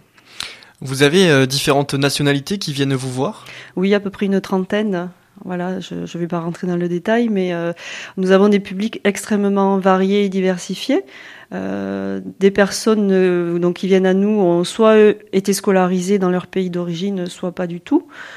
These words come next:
Speaker 2: Euh, on a des personnes qui sont, euh, françaises et qui ont été dans leur parcours scolaire en, en échec scolaire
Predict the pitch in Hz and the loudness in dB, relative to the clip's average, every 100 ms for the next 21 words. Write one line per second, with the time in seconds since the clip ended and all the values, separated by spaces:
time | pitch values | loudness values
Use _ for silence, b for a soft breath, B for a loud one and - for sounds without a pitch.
0 | B B - 190 185 185 185 - - - | B B -4 -2 -2 -4 -4 -6 -8 -4
1 | 196 190 180 170 175 165 185 170 - - | -2 0 0 0 -2 -2 -4 -4 -8 -6
2 | 175 165 160 165 - 170 160 - 226 240 | -2 -2 -2 -4 -4 -2 -2 2 2 2
3 | 180 180 - 185 180 - - 180 190 165 | 0 0 0 -2 -2 -12 -8 -2 0 2
4 | 165 - 196 170 165 165 165 - 170 - | 0 0 0 0 -2 -2 -6 -6 -8 -8
5 | 180 - 180 180 180 165 165 - 180 180 | -8 -8 -8 -6 -6 -8 -10 -6 -4 -4
6 | 190 - - 185 226 | -8 -8 -6 -4 -4